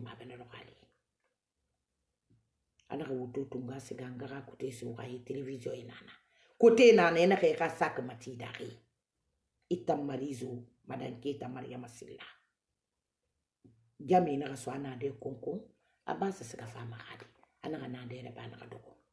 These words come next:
Abbas na ma xa fe. Na tan ba doxi. Oyi video xanin ki fa in Jami xa ra. Inu na ga so ko kin tamma be yin ba.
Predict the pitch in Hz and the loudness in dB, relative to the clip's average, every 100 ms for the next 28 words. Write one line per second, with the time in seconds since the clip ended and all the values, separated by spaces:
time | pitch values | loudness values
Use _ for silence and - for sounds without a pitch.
0 | _ _ _ _ _ _ _ _ _ _ | _ _ _ _ _ _ _ _ _ _
1 | _ _ _ _ _ _ - 226 240 330 | _ _ _ _ _ _ 4 6 10 10
2 | - 254 190 190 180 240 220 - 143 - | 10 10 10 10 8 8 6 6 -6 -10
3 | - _ _ _ _ _ - 214 240 185 | -20 _ _ _ _ _ 4 6 8 6
4 | 165 143 139 180 196 147 - - - - | 4 0 4 8 8 6 -6 -8 -8 -8
5 | _ _ _ _ _ _ _ _ _ - | _ _ _ _ _ _ _ _ _ -2
6 | 220 285 285 277 269 170 165 156 233 262 | 4 6 6 6 6 6 2 0 0 0
7 | - 139 135 127 120 - - - 127 - | 0 -4 -4 -8 -10 -12 -14 -16 -20 -20
8 | _ - 208 262 185 139 143 - 120 110 | _ 0 4 6 4 0 -4 -2 -6 -6
9 | - 120 - 117 117 - - - - | -10 -12 -12 -12 -12 -12 -14 -18 -20